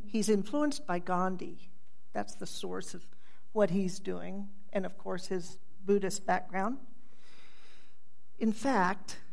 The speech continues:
Tay founds one of the great nonviolent resistance movements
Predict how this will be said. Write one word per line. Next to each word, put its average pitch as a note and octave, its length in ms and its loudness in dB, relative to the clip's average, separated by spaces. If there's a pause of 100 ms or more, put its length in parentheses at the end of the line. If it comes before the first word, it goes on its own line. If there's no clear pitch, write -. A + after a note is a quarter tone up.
(200)
Tay B3+ 540 4
founds G#3 1040 4 (380)
one B3 280 4
of F#3 400 2
the F3+ 280 0 (460)
great B3+ 580 4
nonviolent G#3 760 6
resistance G#3+ 920 0
movements F3+ 920 2